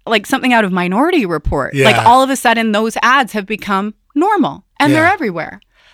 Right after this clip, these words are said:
Speaker 1: We've got masks. Like, you know, it's the new thing. Oh, did you get, oh, I got a really cool sequin one.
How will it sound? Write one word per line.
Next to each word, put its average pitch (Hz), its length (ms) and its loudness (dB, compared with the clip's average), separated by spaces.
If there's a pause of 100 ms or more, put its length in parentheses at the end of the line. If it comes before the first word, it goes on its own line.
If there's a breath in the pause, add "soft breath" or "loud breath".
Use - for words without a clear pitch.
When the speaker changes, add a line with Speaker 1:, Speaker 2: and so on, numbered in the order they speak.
(100)
Speaker 1:
We've 262 140 2
got 277 200 0
masks. 247 720 -2
Like, 214 240 -2
you 233 60 0
know, 226 120 0
it's 233 200 -6
the 226 100 -2
new 226 240 0
thing. 233 520 0
Oh, - 140 -4
did 220 140 -4
you 247 80 -6
get, 233 240 -2
oh, 226 100 0
I 240 80 0
got 220 180 -2
a 196 40 -4
really 233 240 -4
cool 240 200 -4
sequin 196 460 -4
one. 165 180 -2